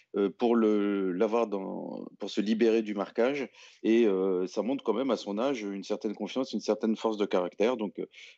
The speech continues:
il n'y a aucune raison de ne pas croire en Adil Aouchiche. On espère tous qu'il va, euh, progresser, évidemment. Alors, ben, on, on va attaquer, euh, la,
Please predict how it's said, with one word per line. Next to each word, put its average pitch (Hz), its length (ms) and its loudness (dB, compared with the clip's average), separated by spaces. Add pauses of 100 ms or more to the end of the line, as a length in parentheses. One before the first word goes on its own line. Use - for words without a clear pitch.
il 95 60 -4
n'y 95 60 4
a 95 60 6
aucune 104 240 0
raison 107 240 2
de 110 80 -2
ne 104 60 2
pas 110 160 0
croire 117 260 -2
en 101 140 0
Adil 101 260 -2
Aouchiche. 98 580 -4 (340)
On 107 160 0
espère 107 380 -2
tous - 440 -8 (260)
qu'il 110 220 -6
va, 127 360 0
euh, 101 300 0
progresser, 104 520 -4
évidemment. 104 440 -4 (560)
Alors, 156 200 2
ben, 123 340 0 (240)
on, 139 100 -6
on 131 220 -6
va 139 100 4
attaquer, 143 460 0
euh, 104 300 -2 (440)
la, 95 440 -6